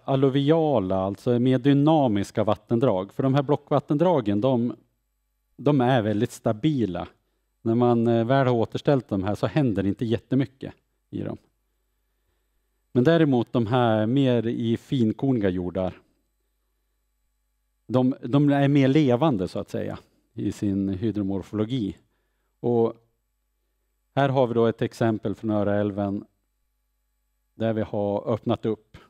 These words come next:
Eh, för det man gjorde i flottningen, det var ju, man körde de här bandtraktorerna och så gjorde man en kanal helt enkelt. Så det har inte ätit på sidorna på samma vis som det bör göra.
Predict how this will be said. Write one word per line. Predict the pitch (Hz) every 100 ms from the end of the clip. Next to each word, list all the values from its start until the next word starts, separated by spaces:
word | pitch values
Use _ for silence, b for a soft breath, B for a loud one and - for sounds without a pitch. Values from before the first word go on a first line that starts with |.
| _ _ _ _ _ _ _ _ _ -
Eh, | 117 120
för | -
det | 135
man | 135 135
gjorde | 139 135
i |
flottningen, | 113 123 - 131 101 101
det | 113
var | 110
ju, | 104 95 98
man | 113 107
körde | - 120 120
de | 95
här | 92
bandtraktorerna | 98 92 - - 107 98 92 95
och |
så | - 101 95 113 110 _ _ _ _ _ _
gjorde | 123 104 113
man | 113
en | 92 90
kanal | 107 107 135 85 78
helt | 90 -
enkelt. | 110 - 90 - _ _ _ _ _ _ _ _ -
Så | 113
det | 117 117 113
har | 120 139
inte | 135 113 - 135
ätit | 127 147 131 104 - 131 - _ _
på | 113
sidorna | - 98 101 98 92 92 - _ -
på | 101 101 - _
samma | - 107 95 95
vis | 104 95 -
som | 98
det | 98 98 101 113
bör | 104 139 98
göra. | 95 -